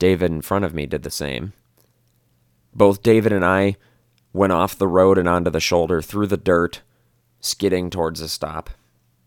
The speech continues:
I was terrified. I thought for sure I was going to wreck. When I came to a complete stop, I felt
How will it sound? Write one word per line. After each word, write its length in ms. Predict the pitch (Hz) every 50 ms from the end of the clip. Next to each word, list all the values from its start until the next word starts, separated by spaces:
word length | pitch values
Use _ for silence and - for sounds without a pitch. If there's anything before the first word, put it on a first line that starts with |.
| _ _ _ _ _ _ _ _ _ _ _ _ _ _ _ _ _ _ -
I 80 | 85
was 140 | 80 69 -
terrified. 640 | - - 76 71 73 73 - - - 57 80 85 90 - - - _ _ _
I 80 | - 98
thought 320 | - - 104 92 92 -
for 160 | - - 87
sure 540 | 82 - - - 101 90 85 80 82 87 - _ _ _ _ _ _
I 100 | - 90
was 160 | 87 85 80
going 260 | - - 80 76 78 76
to 80 | 76
wreck. 380 | 73 71 69 64 - - - - _ _ _ _ _ _ _ _ _ _ _ _ _ _ _ _ _ _ _ _ _ _ _ _ _ _ _ _ _ _ _ _ _ _ _ _ _ _ _ _ _
When 160 | - 95 104 107
I 220 | 113 117 104 98 - - - _ _
came 240 | - 147 147 151 160
to 80 | 156 147
a 60 | 120
complete 440 | - 113 101 - - 135 127 - -
stop, 540 | - - - - 135 139 135 - - - -
I 100 | - 95
felt 520 | - - - 113 107 107 104 - - -